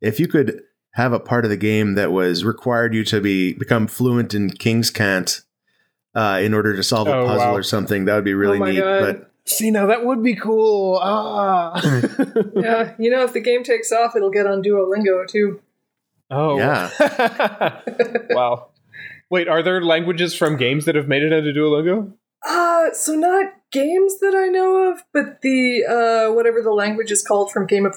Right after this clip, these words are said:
Speaker 3: Thrones.
Speaker 2: Dothraki?
Speaker 3: Uh, the other one, Valar Morghulis. I forgot what it's called.
Speaker 2: Yeah. Me, me too.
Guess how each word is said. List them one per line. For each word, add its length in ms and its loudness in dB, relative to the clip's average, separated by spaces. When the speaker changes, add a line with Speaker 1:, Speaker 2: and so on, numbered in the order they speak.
Speaker 3:
Thrones. 880 -2
Speaker 2:
Dothraki? 680 -2
Speaker 3:
Uh, 600 2
the 280 -2
other 380 2
one, 640 -2
Valar 520 0
Morghulis. 1080 0
I 80 -2
forgot 220 2
what 100 0
it's 120 -8
called. 420 0
Speaker 2:
Yeah. 500 0
Me, 160 2
me 180 2
too. 320 -2